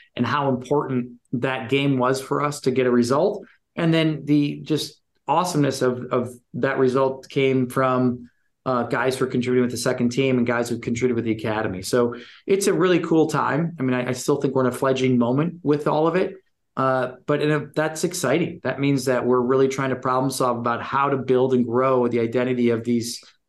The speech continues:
pathways, uh, how to grow and to build an identity of the culture and environment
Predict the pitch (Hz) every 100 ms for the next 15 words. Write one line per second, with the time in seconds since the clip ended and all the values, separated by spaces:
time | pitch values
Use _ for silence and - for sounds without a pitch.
0 | _ 135 135 143 160 165 175 175 - -
1 | 117 113 113 120 123 135 127 127 127 123
2 | 123 123 117 123 135 127 117 113 127 135
3 | 131 113 98 - 131 - 131 117 113 117
4 | 127 135